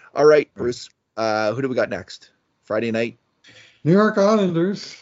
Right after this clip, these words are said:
Speaker 2: on Friday night to end another remarkable homestand. Uh, so, I mean,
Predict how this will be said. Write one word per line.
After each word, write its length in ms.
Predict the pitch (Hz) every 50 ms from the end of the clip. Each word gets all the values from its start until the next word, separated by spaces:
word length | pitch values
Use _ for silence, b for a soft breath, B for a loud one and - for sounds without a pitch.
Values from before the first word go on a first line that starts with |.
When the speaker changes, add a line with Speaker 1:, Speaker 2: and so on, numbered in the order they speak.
| b b b b b _ -
Speaker 2:
on 220 | 135 131 131 127
Friday 400 | - - 160 156 160 165 165 156
night 300 | 151 151 160 175 185 180
to 120 | - 147 139
end 360 | 139 139 135 147 147 151 143
another 540 | 139 135 135 139 143 143 135 135 120 107 - _
remarkable 640 | 131 131 127 127 131 143 139 139 143 120 123 123 113
homestand. 800 | 113 123 127 131 135 120 - - - 110 107 113 127 151 139 - _ _ _ _ _ _ _ _ _ _ _ _ _ _ _ _ _ _ _
Uh, 260 | 113 113 113 110 107 -
so, 420 | - - 120 110 104 101 98 98 _ _ _ _ _ _ _ _ _ _ _ _ _ _ _ _ _ _ -
I 120 | 110 110 104
mean, 320 | 107 107 107 104 98 104